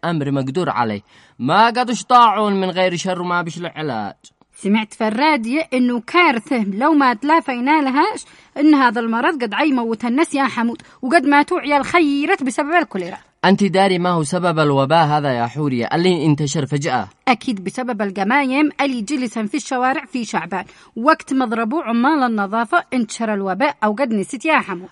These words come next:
Speaker 1: القمامة مش هو سبب رئيسي لانتشار الوباء، ما لو شيء إنه غير القمامة، لو شيء إن عمال النظافة كانوا أول من أصيبوا بالوباء.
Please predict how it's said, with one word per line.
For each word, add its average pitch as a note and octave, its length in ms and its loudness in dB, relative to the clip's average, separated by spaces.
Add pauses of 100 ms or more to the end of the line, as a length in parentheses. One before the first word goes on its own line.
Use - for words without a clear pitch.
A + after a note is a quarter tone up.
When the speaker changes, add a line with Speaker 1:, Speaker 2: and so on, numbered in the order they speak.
(100)
Speaker 1:
القمامة F#3 920 4
مش G3 300 2
هو D3 60 0
سبب C3 340 -2
رئيسي A2 440 -2
لانتشار D3+ 600 0
الوباء، G#2 440 -2
ما D#3+ 360 2
لو D3+ 180 0
شيء D3+ 260 -2
إنه D3+ 220 0
غير D3+ 220 -2
القمامة، C#3+ 500 0
لو D3+ 240 0
شيء C#3+ 220 -4
إن E3 160 -4
عمال D3 520 0
النظافة D#3 520 0
كانوا D#3 460 -2
أول F3+ 340 0
من D#3 140 -2
أصيبوا F3 640 -2
بالوباء. C3+ 560 0